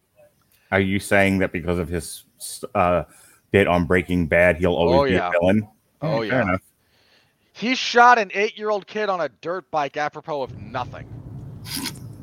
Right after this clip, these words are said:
Speaker 2: <laughs> You don't, like, that's one of the, when that happened, I remember vividly when that episode aired. The reaction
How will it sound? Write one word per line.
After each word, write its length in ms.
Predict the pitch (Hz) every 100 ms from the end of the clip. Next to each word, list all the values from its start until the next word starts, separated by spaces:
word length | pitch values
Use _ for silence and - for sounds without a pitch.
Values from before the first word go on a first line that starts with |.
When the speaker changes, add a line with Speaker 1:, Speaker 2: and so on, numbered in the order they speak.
| - -
Speaker 2:
<laughs> 80 | 262 - - - - - - - - - - - - - - - - _ _ _
You 240 | 131 208
don't, 340 | 220 220 202
like, 140 | 165 165 _ _ _ _ 123
that's 260 | 175 208
one 160 | 233 226
of 60 |
the, 160 | 180 147 _ _ _ _ 143
when 200 | 196 208
that 200 | 240 202
happened, 400 | 196 247 220 139
I 40 |
remember 540 | 139 143 156 220 226 175
vividly 520 | 143 185 196 180 185
when 180 | 170 165
that 120 | 165
episode 440 | 160 143 160 147
aired. 320 | 139 104 73 _ _ _ _ _ _ _ _ _ _ -
The 120 | 156
reaction 840 | 156 170 202 220 - 226 208 202